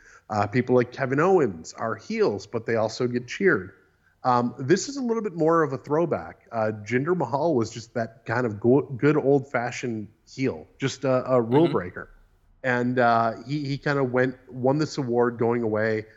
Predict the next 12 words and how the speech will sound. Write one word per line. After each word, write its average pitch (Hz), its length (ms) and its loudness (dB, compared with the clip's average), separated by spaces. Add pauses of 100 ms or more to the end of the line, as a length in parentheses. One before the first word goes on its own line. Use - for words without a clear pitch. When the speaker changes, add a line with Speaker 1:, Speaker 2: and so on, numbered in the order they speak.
(240)
Speaker 1:
um, 101 580 -2
and, 110 200 -4
and 113 340 -4
he, 127 380 2
uh, 110 160 4
it, 131 340 -2
good 180 160 4
for 165 160 2
him. 160 440 -2
Uh, 101 440 -10
I 120 60 -4
mean 117 300 0